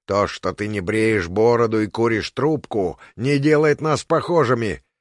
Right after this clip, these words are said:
«Мавки, исчадие ада! Тебе не спрятать ее от...» Раздался еще хлопок,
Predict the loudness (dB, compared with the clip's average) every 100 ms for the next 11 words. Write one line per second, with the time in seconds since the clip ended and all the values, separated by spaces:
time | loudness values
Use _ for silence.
0 | _ -12 -6 0 2 0 -2 0 2 4
1 | 2 -2 -2 2 4 4 2 4 2 2
2 | 4 4 4 -2 -8 -2 4 4 4 0
3 | 0 2 4 4 0 -2 -2 4 4 6
4 | 4 4 2 -14 _ _ _ _ -6 -4
5 | -4 -2 -2 -2 -4 -6 -2 -4 -2 -2
6 | 0 0 0 -6